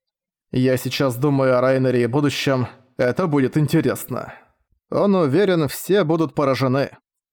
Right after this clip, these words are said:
Это будет так здорово, что после длительного расставания они опять сойдутся. Он представил себе лицо Райнера. <laughs> Смеясь, он потянулся к столу,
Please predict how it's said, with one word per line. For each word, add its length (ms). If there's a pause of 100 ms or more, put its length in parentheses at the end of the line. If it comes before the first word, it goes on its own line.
(200)
Это 220
будет 300
так 180
здорово, 460
что 160
после 320
длительного 520
расставания 640
они 180
опять 340
сойдутся. 720 (340)
Он 220
представил 560
себе 260
лицо 360
Райнера. 520 (1120)
<laughs> 60 (1600)
Смеясь, 500
он 120
потянулся 480
к 40
столу, 500